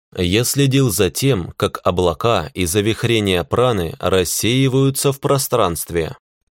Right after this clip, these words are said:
Два разных оттенка одного и того же цвета вращались вокруг друг друга,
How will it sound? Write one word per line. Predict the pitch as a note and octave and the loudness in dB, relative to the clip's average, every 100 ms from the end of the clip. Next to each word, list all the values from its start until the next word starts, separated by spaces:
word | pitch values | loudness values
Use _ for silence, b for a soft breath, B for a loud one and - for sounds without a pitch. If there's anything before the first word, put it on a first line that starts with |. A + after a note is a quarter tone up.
| - | -10
Два | F2 D#2+ D#2+ F2 | -6 0 2 2
разных | G2 G2+ E2 G2+ F#2 | 2 0 0 -4 -4
оттенка | - F2 - - G#2 F#2+ - D2+ C#2+ | -2 -2 -2 -2 -2 -2 -6 -8 -4
одного | F2 E2+ E2+ E2 E2 A#2+ | -4 -2 -2 -2 0 0
и | B2+ | 0
того | - A#2+ A#2 | 0 -2 0
же | G#2+ G#2 | -2 -2
цвета | G2 - D#2 A#2+ - D#2 D2 | -4 -6 -4 -4 -4 -8 -8
вращались | - D#2+ E2+ E2 - G#2+ B2+ C3+ - | -10 -4 -2 0 0 0 2 2 0
вокруг | B2+ C#3 C3+ C3+ A2 | 0 -2 0 -2 0
друг | F#2 G2 E2+ | -2 -2 -2
друга, | D#2 A2+ C3 F2+ D2+ - | -2 0 0 -2 -4 -6